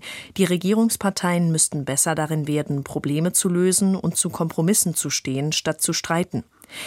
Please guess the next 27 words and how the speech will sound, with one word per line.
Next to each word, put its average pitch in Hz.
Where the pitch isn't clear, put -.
F-D-P-Chef 143
Lindner 165
betonte 170
ebenfalls 165
in 139
der 147
A 143
R 147
D, 160
vieles 208
müsse 180
die 165
Richt-, 143
die 175
Regierung 160
auch -
besser -
erklären, 160
beispielsweise 147
die 143
Gründe 175
für 190
die 165
militärische 160
Unterstützung 160
der 139
Ukraine. 160